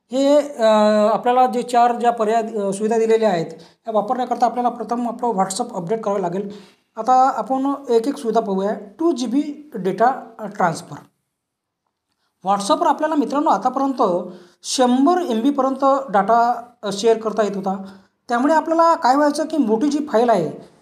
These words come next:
ती आपल्याला, अ, पाठवताना अडचण येत होती. ही बाब, अ, WhatsApp-ने लक्षात घेतली आणि आता WhatsApp-ने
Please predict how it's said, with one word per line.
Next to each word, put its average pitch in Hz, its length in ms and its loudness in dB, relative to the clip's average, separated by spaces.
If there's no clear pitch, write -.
ती 285 80 -2
आपल्याला, 277 380 4
अ, 294 260 4
पाठवताना 247 680 0
अडचण 269 220 0
येत 175 140 -2
होती. 170 340 -8
ही 285 140 2
बाब, 254 460 2
अ, 220 380 2
WhatsApp-ने 277 880 -2
लक्षात 226 240 0
घेतली 226 500 -4
आणि 247 360 0
आता 220 540 0
WhatsApp-ने 262 640 2